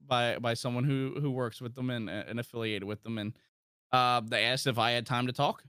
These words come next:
one weekend, and I was like, "Sure." And I was like, I figured they were gonna see if I was interested in casting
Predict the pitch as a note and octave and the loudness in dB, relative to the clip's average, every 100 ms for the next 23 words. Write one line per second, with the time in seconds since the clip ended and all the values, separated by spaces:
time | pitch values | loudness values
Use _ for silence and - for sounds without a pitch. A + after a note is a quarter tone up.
0 | _ - A2+ G#2+ G#2+ G#2 G2+ G2+ G#2+ A#2 | _ -6 -2 0 -2 -2 -4 -2 -2 -2
1 | B2 A#2 - E3+ F#3 - A2+ A2+ G#2+ A2+ | -4 -6 -2 0 -2 -4 -4 -2 0 0
2 | A#2 A#2+ A2+ A2 - _ _ _ _ _ | 0 0 0 0 -6 _ _ _ _ _
3 | - A#2 C3+ D#3 D3+ C3 D#3+ C#3+ C3 B2+ | 4 4 6 4 4 4 2 4 2 4
4 | B2 A#2+ A#2 F2+ - A#2 A#2+ A#2+ C3 B2+ | 2 2 2 -2 0 2 2 2 0 -2
5 | - C3+ B2 D3+ - F2+ | 0 0 2 0 0 -8